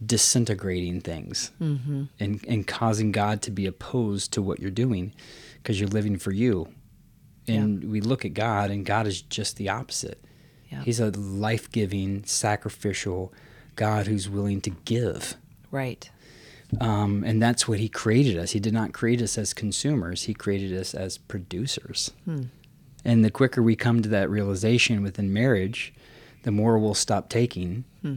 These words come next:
Speaker 1: and we'll start giving. But I think early on, it's so easy to fall into that trap. I think that's such a worldly mindset and a lie that,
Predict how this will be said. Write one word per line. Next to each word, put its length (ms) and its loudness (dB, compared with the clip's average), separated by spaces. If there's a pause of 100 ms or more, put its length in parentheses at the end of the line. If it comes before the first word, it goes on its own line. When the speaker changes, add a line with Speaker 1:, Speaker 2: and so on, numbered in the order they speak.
(200)
Speaker 1:
and 160 -4
we'll 100 -2
start 340 -4
giving. 440 -4 (560)
But 100 4
I 40 4
think 240 4
early 260 8
on, 240 10
it's 100 4
so 140 4
easy 280 4
to 60 4
fall 240 4
into 120 6
that 160 2
trap. 440 -2
I 40 -2
think 160 4
that's 160 2
such 300 0
a 40 2
worldly 300 2
mindset 420 2
and 80 -6
a 60 -6
lie 300 0
that, 200 -4